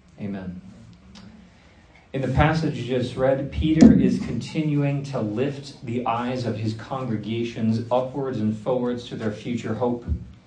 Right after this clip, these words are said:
And he wants the congregations that he's writing to, to frame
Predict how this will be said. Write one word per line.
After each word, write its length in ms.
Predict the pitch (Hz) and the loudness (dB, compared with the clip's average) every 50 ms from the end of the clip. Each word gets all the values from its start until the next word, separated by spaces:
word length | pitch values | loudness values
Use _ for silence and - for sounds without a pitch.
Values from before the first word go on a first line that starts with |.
| - - - - - - - - - - - - | -20 -20 -20 -20 -20 -20 -20 -20 -20 -14 -8 -4
And 80 | 135 | -2
he 80 | 127 127 | -2 0
wants 360 | 123 127 156 208 220 - - | 0 2 2 2 2 2 0
the 100 | 170 160 | -2 -4
congregations 1200 | - - - 156 156 156 143 135 123 110 120 131 131 127 - 123 110 104 101 104 107 107 - - - - | -4 -4 -4 -4 -2 -2 -2 -4 -2 -2 -2 -2 -2 -4 -6 -4 -4 -4 -2 -2 -4 -4 -6 -10 -14 -8
that 140 | - 127 113 | -6 -4 -2
he's 160 | 113 110 107 | -2 -2 -2
writing 380 | 110 127 127 127 127 127 120 117 | 0 2 2 2 2 0 -2 -4
to, 380 | - - 107 101 98 98 95 - - - - - - - - - | -6 -4 -4 -4 -4 -4 -8 -10 -16 -18 -20 -20 -20 -20 -20 -12
to 180 | - - 147 120 | -6 -4 -2 -2
frame 1040 | - - - - - 131 135 143 147 143 135 120 107 92 90 87 90 - - - | -2 -4 -8 -6 -2 0 2 4 4 4 4 4 2 2 2 2 0 0 -2 -6